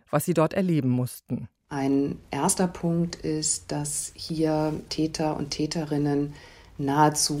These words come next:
Speaker 2: unbegrenzt Zugriffsmöglichkeiten auf Kinder haben und diese auch nutzen. Hier hat die Dimension der Gewalt natürlich ein ungeheuerliches Ausmaß, weil betroffene Kinder zu keiner Zeit wirklich sicher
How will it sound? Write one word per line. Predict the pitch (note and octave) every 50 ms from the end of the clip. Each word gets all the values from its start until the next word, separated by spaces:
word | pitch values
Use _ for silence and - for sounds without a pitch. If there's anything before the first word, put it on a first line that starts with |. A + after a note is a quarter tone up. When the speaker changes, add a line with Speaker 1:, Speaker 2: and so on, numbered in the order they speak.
| - - -
Speaker 2:
unbegrenzt | F3+ F3+ F3+ F#3 E3+ D#3 D3 D3+ - C#3 C3 C3 C3+ C3+ C3+ - - - -
Zugriffsmöglichkeiten | - F#3 F3 D3+ C#3 B2+ C3 - - C3 B2+ B2 A#2+ - - - - - - B2+ B2+ B2+ B2+ - - C#3 C3+ -
auf | - B2+ B2+ C3 C3 - -
Kinder | - D3 C#3+ C3+ C#3 C3+ C3 C3 -
haben | C#3 C#3+ D3 D3 F3+ F3 F3 F3+
und | - - D3+ D3+ D3 D3 D3 - - - -
diese | D3+ C#3+ - D3 C#3+ C#3+ C#3+
auch | - B2+ B2+ - - -
nutzen. | C3+ C3+ C#3 C3+ - - F3 F3+ G#3 A3+ - - - - - - - - - - - - - - - _
Hier | - - D#3 D3+ D3
hat | D#3 D3 -
die | D3+ C#3+ D3
Dimension | - - D#3 D3 D3 C#3+ C#3+ C3+ C3+ C3 C#3+ D#3 E3+ F3+ F3 D3+
der | C3+ C3+ C3+
Gewalt | C3+ D3 B2+ C3 C3 C3 C#3+ D3 C#3+ C#3+ C#3+
natürlich | C3+ C3 C3 - - C#3+ C#3 C3+ - - - -
ein | C#3+ C3+ C#3
ungeheuerliches | C#3+ - D#3+ E3+ E3+ D#3+ D3 - C#3+ C#3 C#3+ C#3+ C#3+ C#3 C#3 C3+ - - C#3 - - - -
Ausmaß, | - D#3 E3 - - C#3 B2+ B2 B2 B2 A#2+ - - -
weil | C#3 C3 B2+ B2 B2+ B2+ B2+ C3+ C#3 -
betroffene | C#3 C3 - - C#3 C#3 C#3+ - D3+ C#3 C#3
Kinder | C3+ C3+ - D3+ D3+ D3 D3 C#3+ C#3 C#3 C#3+ - - - - - - - -
zu | - - -
keiner | - - - D#3+ D3+ E3 E3+ D3+ C#3
Zeit | - - - D3+ D3 D#3 D3+ - -
wirklich | D3+ D3 D3 - D#3 D3+ - -
sicher | - F3+ E3+ - D3 C3+ B2+ C3 C3